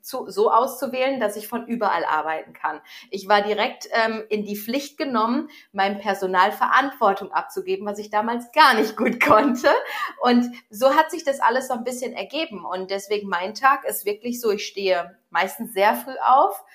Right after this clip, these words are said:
weil ich einfach auch für mich, ich hab, bin eher so die Lerche, nicht die Eule. Die Eule ist ja eher nachtaktiv, ich bin eher die Lerche.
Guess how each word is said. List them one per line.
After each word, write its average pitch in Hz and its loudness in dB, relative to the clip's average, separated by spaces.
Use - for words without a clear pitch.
weil 196 6
ich 196 -8
einfach 196 -2
auch 185 0
für - -8
mich, 208 -2
ich 190 -6
hab, 190 -2
bin 196 -6
eher 190 0
so 185 0
die 196 -6
Lerche, 220 2
nicht 208 -8
die - -12
Eule. 214 2
Die - -6
Eule 196 2
ist 208 -4
ja 190 4
eher 170 0
nachtaktiv, 247 -4
ich - -12
bin 196 -6
eher 180 -4
die 170 -16
Lerche. 185 0